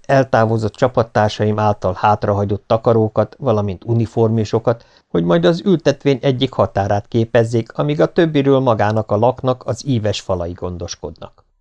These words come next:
Amennyire meg tudtam állapítani, tényleg nagyjából öt négyzetméteres területem lett. Tíz centiméteres mélységig feltöltöttem homokkal,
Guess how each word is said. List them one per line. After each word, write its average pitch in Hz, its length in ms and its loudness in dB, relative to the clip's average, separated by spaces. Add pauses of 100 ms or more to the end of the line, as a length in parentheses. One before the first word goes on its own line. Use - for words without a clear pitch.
(1040)
Amennyire 196 480 4
meg 196 200 0
tudtam 156 360 0
állapítani, 131 800 0
tényleg 107 400 2
nagyjából 107 560 2
öt 120 220 -4
négyzetméteres 104 840 -2
területem 92 600 -4
lett. - 320 -20 (440)
Tíz 202 220 0
centiméteres 120 840 -2
mélységig 113 560 -4
feltöltöttem 104 800 -2
homokkal, 139 560 -2